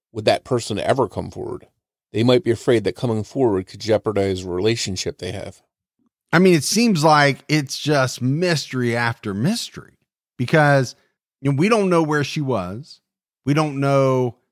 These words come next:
Speaker 2: how she died. So you have all these different possibilities.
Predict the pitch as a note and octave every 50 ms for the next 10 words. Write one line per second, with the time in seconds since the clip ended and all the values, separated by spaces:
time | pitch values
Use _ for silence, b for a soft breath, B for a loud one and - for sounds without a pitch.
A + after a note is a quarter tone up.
0 | _ _ _ _ _ - B2 C3 B2+ B2+ - - A#2 A2 A2 D#3+ F#3 D3+ A2 G2
1 | F#2+ G2 G#2+ B2+ C#3+ C#3+ _ _ _ _ _ _ _ _ _ - D3 D#3 D#3+ D3
2 | C3 D3 D#3+ D#3+ D#3 D3+ D3+ D3 D3 D3+ D3+ C3+ C#3+ C#3+ C3+ A#2 G2 C3+ C#3+ C3
3 | - C3+ C3+ C3 B2+ B2 A#2+ - _ _ _ - - - - D#3+ D3 C3 - -
4 | A#2+ A2+ A#2+ A2+ G#2 E2+ D2 C#2 - - - - -